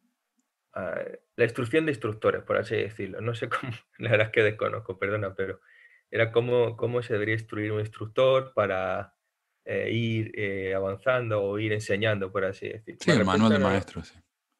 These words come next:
Speaker 1: Sí, el manual de maestro, puede ser, ¿no? Pero ¿cómo puede llegar eso a,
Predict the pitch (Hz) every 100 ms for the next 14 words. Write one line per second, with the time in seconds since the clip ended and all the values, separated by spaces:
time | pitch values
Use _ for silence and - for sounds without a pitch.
0 | _ - 131 117 117 139 156 123 107 113
1 | 110 _ 117 110 110 98 98 156 - _
2 | _ _ _ _ 104 110 156 185 165 147
3 | 147 143 143 139 135 -